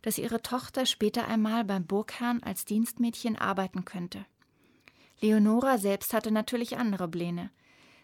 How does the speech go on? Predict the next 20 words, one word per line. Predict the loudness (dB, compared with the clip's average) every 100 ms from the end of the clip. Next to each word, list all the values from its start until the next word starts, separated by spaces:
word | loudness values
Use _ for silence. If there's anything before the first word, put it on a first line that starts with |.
| -4
Sie | 2 6
wollte | 6 6 2
Gärtnerin | 2 2 0 0 0
werden, | -2 -4 -8 -10 _ -12
doch | -12
das | -4 -4 -2 -6 -10 _
wusste | -4 -4 -2 -2
außer | -2 -4
ihr | -2 0 2
nur | 4 2
Johann. | 2 0 0 -8 -10 -12 _ _ _ _ _ _ _ _ _ _ _ _ _ _ _ _ _ _ _ -18
So, | -10 -6
das | -4 -2
war | 2
mein | 2 2
kleiner | 2 0 2 2
Auszug | 0 -2 -6 -4
aus | -4
dem | 0 0
Buch, | 2 -2